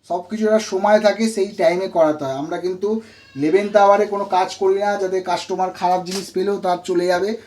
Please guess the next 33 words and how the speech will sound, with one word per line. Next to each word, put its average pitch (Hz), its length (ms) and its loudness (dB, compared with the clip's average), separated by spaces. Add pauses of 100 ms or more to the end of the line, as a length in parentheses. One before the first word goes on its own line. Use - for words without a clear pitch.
(200)
আমি 160 200 -10
দু 170 160 -8
পয়সা 175 240 -4
পেলেই 180 320 -2
হলো। 175 180 0
আমাদের 165 380 -2
কিন্তু 175 180 -8
সারা 170 300 -4
বছরের 165 340 -2
ব্যবসা, 180 360 -6
সারা 165 260 -6
বছর 156 280 -6
চব্বিশ 156 500 -6
দিন, 175 180 -8 (380)
চব্বিশ 160 360 -12
ঘন্টা 160 220 -6
কাজ 156 260 -4
করা 165 200 -4
হয়। 175 180 -4 (480)
তো 151 160 -6
সেই 160 240 -6
জন্য 170 220 -8
এইগুলো 165 420 -4
সেইভাবে 156 420 -2
তৈরি 151 240 0
করা 151 200 -2
আছে, 120 260 -10
যাতে 139 280 -8
এইগুলোর 160 340 0
কোয়ালিটি 151 400 -4
খারাপ 131 320 -8
না 120 100 -8
হয়। 107 160 -14